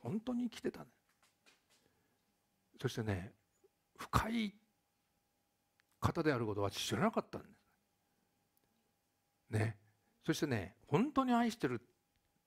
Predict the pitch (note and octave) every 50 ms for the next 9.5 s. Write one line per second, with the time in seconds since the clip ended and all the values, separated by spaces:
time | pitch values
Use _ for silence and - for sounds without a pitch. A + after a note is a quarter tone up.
0 | _ - - - C3+ C3+ A#2 C#3+ E3+ - - A#2+ G#2 G2+ - - - - F#2+ F#2+
1 | A#2+ F#3 G3 A3 F3+ E3 A#3+ B3 - G#3 G#3+ A3 G3+ - - - F2 - - _
2 | - _ - G#2+ G2+ - _ _ _ _ _ _ _ _ _ _ _ _ _ _
3 | _ _ _ _ _ _ _ _ _ _ _ _ _ - A#2+ - - A#2 C#3+ D3
4 | C3+ A2+ A2 F#2+ F2+ F#2 - - - - - - - - - - - - - -
5 | - - - - - - - - - - - - - - - - - D3+ C3 A#2+
6 | - - C3 - - _ - - - _ _ _ _ _ _ _ _ _ _ _
7 | _ _ _ _ _ _ _ _ _ _ _ _ _ _ _ _ _ _ _ _
8 | _ _ - - - - - - - G3+ F3 - - - - - - - A#2+ -
9 | - - - - - - - - -